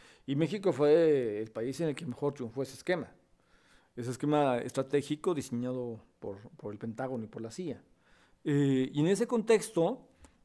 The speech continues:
eh, mm, cuenta lo que la clase política hace, porque se ado-, se adapta, se acopla a la dinámica que Washington quiere imponerle a nuestro país, pero no solo, sino que también lo que hay es, eh, una dinámica en la cual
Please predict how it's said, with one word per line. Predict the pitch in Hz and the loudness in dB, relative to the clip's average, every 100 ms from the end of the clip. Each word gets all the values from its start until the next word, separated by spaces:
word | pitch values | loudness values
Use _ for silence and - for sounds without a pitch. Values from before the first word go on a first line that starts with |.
| _ _ 160 | _ _ 2
eh, | 143 143 139 135 131 127 123 120 117 113 110 - | 4 4 4 2 2 0 0 -2 -4 -6 -10 -14
mm, | 135 123 131 127 123 | -10 -6 -2 -2 -4
cuenta | - 175 196 185 | 2 2 4 2
lo | 143 | 2
que | 131 | 0
la | |
clase | 120 147 151 | -2 -2 -2
política | 120 127 127 120 139 | -6 -8 -8 -2 0
hace, | 131 147 190 | 0 -4 -10
porque | - - | -12 -20
se | - | -18
ado-, | - 117 147 165 | -16 -4 2 2
se | - | 0
adapta, | 101 143 196 - 135 | -6 -2 -2 -2 -6
se | - | -6
acopla | - 165 180 160 147 170 - - _ - _ - | 2 6 6 4 0 -2 -12 -20 _ -20 _ -10
a | 127 127 131 123 | -6 -4 -2 -2
la | 123 | 0
dinámica | 127 139 156 147 117 | 0 2 0 0 -2
que | 113 113 | -2 0
Washington | 139 139 127 113 | 2 2 -6 -8
quiere | 131 131 | -4 -4
imponerle | 127 127 131 135 123 110 | -2 -4 -2 -2 -2 -4
a | 110 117 - - | -6 -10 -14 -12
nuestro | 135 143 | -10 -4
país, | 165 156 190 - - _ - - - _ | 2 2 0 -8 -20 _ -20 -20 -20 _
pero | 160 202 | 4 4
no | 269 | 4
solo, | 285 294 127 - _ _ _ | 0 -2 -4 -6 _ _ _
sino | - 143 139 | -6 -6 -2
que | 139 139 135 | 2 4 2
también | 135 131 170 208 | 0 -2 0 0
lo | 208 | -2
que | 190 | 0
hay | 180 202 202 | 0 -2 -2
es, | 151 156 151 - | -2 -2 -4 -6
eh, | 151 131 120 117 | -4 -2 -2 -2
una | 151 170 | 0 2
dinámica | 185 185 185 175 165 | 2 0 -2 -2 -2
en | |
la | 170 170 | -2 0
cual | 160 147 214 | 4 4 0